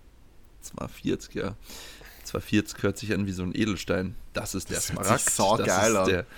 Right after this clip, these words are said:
Speaker 1: das ist der zwei vierzig, das ist, oder, oder wie ein Berg, so ein Berg, so, das ist,
Speaker 2: Ah,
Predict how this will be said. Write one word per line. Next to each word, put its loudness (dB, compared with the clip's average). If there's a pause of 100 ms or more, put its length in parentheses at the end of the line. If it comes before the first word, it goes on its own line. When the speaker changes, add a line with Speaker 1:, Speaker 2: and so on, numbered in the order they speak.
(140)
Speaker 1:
das 2
ist -6
der 0
zwei -4
vierzig, 2 (320)
das 0
ist, -2
oder, 6
oder 6
wie 0
ein 0
Berg, 4 (220)
so -2
ein -4
Berg, 0
so, -4
das -4
ist, -8
Speaker 2:
Ah, -4